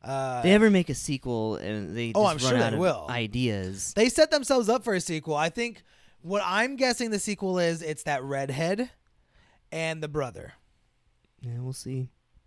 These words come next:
Speaker 2: I don't know. I, I'll
Speaker 1: The redhead
Speaker 2: probably have to,
Speaker 1: deserves love too.
Speaker 2: probably have to watch it. I don't
Speaker 1: Um, "I see. Well, um, while you fetch the douche's garments, may I inquire as to a tub and a cauldron so I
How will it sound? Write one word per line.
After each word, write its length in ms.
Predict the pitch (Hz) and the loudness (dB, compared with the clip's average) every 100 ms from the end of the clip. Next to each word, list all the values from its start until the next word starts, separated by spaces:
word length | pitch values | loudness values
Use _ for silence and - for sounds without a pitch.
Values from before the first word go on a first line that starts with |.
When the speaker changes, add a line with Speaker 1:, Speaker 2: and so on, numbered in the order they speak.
| _ _ _ - | _ _ _ -14
Speaker 2:
I 60 | 123 | -10
don't 200 | 123 120 | -8 -6
know. 120 | 120 | -6
I, 420 | 123 123 135 - | -6 -8 -12 -14
I'll 120 | - | -8
Speaker 1:
The 80 | 160 | -4
redhead 0 | |
Speaker 2:
probably 180 | 180 180 | -2 0
have 80 | 170 | -2
to, 60 | |
Speaker 1:
deserves 300 | 139 135 123 | -4 -6 -8
love 180 | 123 107 | -10 -12
too. 160 | - 104 - | -14 -18 -12
Speaker 2:
probably 240 | 127 127 | -6 -4
have 100 | 123 | -4
to 120 | - 120 | -6 -10
watch 340 | 123 120 117 - | -8 -10 -10 -12
it. 200 | 123 131 - | -14 -14 -12
I 40 | 127 127 131 _ | -10 -10 -14 _
don't 80 | 131 | -8
Speaker 1:
Um, 320 | 139 135 127 - _ _ - | -6 -6 -8 -16 _ _ -6
"I 220 | 151 156 | -2 -2
see. 460 | - 110 87 76 82 _ | -2 -8 -10 -16 -20 _
Well, 280 | 117 143 156 | -6 -4 -2
um, 360 | 170 170 165 165 | -2 -2 -2 -4
while 240 | 175 175 | -2 -2
you 160 | 190 226 | -2 -4
fetch 340 | - 247 - | -2 -2 -4
the 140 | 214 | -8
douche's 400 | 160 175 165 156 | -6 -4 -4 -8
garments, 580 | 135 131 117 90 82 101 | -8 -8 -8 -12 -18 -16
may 140 | 131 151 | -10 -6
I 120 | 190 | -6
inquire 520 | 262 254 180 160 160 | -8 -6 -4 -2 -2
as 120 | 156 | -4
to 160 | - 135 | -6 -8
a 20 | |
tub 380 | 123 - 143 151 | -8 -6 -6 -6
and 100 | 147 | -8
a 60 | 127 | -10
cauldron 420 | - 123 117 143 | -8 -8 -8 -12
so 140 | 147 | -10
I 100 | 123 | -10